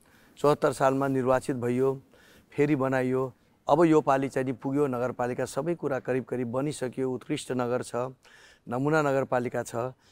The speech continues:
अब यहाँ बसिरहेर हा-, हाकिम जस्तो कलम चलाउने भन्दा देश र जनताको सेवा गर्न निस्किन्छु भनेर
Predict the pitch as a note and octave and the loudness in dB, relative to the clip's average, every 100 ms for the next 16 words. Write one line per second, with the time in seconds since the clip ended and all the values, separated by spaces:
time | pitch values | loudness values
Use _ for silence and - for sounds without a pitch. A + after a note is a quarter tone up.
0 | _ - C#3 D#3+ D#3+ C3+ D3 E3 D3 C#3+ | _ 0 4 6 6 4 2 2 4 6
1 | D3 D3+ A2+ - _ _ - A#2+ B2 C#3+ | 6 4 2 -6 _ _ -6 -4 -2 0
2 | C3+ - C#3 C3 C3+ A#2+ C3 C3 C3 A2+ | -2 -2 -2 -2 -2 0 -2 -2 -4 -4
3 | A2+ C#3 F3 _ _ _ - D3 D#3+ D#3 | -2 0 -2 _ _ _ -2 0 0 -2
4 | C#3 C3+ C3 C3+ C3+ - C#3+ C#3+ B2 A#2+ | -2 -4 -4 -6 -6 -4 2 2 2 -2
5 | B2 B2+ - C3+ B2 C3 A#2 A2+ B2+ | -4 -6 -6 -8 -6 -8 -6 -6 -6